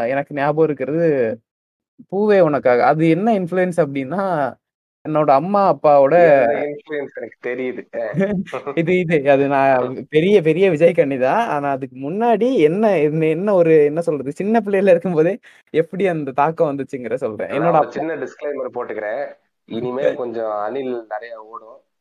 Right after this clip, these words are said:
Speaker 2: அஹ், அதை நான் பாத்துக்கீங்க கண்டென்ட்டை. அதனால ஆமை யாராவது இருந்தீங்கன்னா அஃபெண்ட் ஆகாதீங்க. அஹ், அதுக்கு நான் சப்போர்ட்டா வரேன்.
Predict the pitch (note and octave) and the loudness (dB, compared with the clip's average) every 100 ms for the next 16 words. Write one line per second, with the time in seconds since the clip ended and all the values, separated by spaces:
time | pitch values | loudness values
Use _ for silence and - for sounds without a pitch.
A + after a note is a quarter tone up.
0 | - G2+ G2+ G2 G#2+ A2 G#2 G#2 G#2 G#2+ | -12 -8 -4 -4 -4 -4 -4 -6 -6 -6
1 | A2 B2+ - A2 G#2 C3 - G#2+ G#2+ - | -8 -8 -10 -10 -8 -8 -8 -10 -10 -10
2 | G#2+ - _ _ - - G#3+ A3+ G#2 G#2+ | -10 -10 _ _ -10 -4 -2 -2 -6 -8
3 | A#2 A2 D3+ D#3+ C#3+ C3+ B2+ A#2+ A2+ A2+ | -6 -4 -4 -6 -6 -6 -6 -6 -6 -6
4 | C#3 A2+ - B2 A2 G#2 G2 G2+ C3+ - | -8 -10 -12 -14 -16 -20 -16 -12 -12 -14
5 | _ _ _ - G2+ G#2 B2 B2+ B2 A#2 | _ _ _ -12 -10 -8 -8 -8 -8 -8
6 | A2+ G#2+ G#2+ G2 F#2 | -10 -10 -8 -8 -8